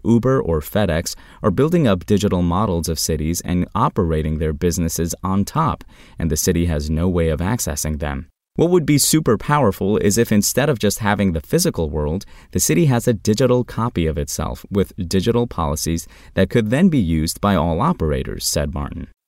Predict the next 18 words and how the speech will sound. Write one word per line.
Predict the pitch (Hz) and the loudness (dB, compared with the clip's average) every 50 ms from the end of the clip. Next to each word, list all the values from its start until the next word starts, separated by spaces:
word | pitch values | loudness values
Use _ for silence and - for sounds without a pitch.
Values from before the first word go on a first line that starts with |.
| _ _ - | _ _ 0
Rather | 104 110 113 110 117 113 | 2 2 2 2 2 2
than | 104 113 110 104 | 2 4 4 6
using | 104 110 101 - 101 98 | 6 6 4 4 2 2
historical | 95 95 87 - - - 113 113 117 117 - 98 90 | 2 2 0 0 2 4 4 6 4 4 2 0 0
data | 80 95 85 85 90 95 | 2 2 2 2 2 0
to | - - 82 | 0 0 -2
plan | 78 - - 104 101 92 85 | -2 -2 -2 0 2 2 2
out | 80 80 80 - | 0 -2 -2 -2
cities, | - 85 80 82 85 95 - | -2 -2 0 0 -2 -2 2
Martin | 104 107 113 - 123 123 | 2 2 2 2 2 0
says | - - 113 104 98 - | 0 0 0 0 0 0
Lacuna's | 101 90 90 - 135 139 139 123 104 - | 0 -2 0 0 2 2 4 2 2 0
services | - - 123 123 117 107 95 - - 98 95 - | 0 2 2 2 2 2 0 0 0 0 0 -2
have | 104 92 92 104 104 | -2 -2 -2 0 0
a | 110 104 | 2 2
more | 98 95 104 117 127 131 - | 4 4 4 4 2 2 0
operational | - 127 - 131 127 123 135 135 - - 85 78 73 | 0 -2 0 0 0 2 2 0 0 -2 -4 -4 -4
focus. | - - 82 76 - - 65 60 - - - | -2 -2 -4 -4 -4 -6 -8 -8 -8 -8 -10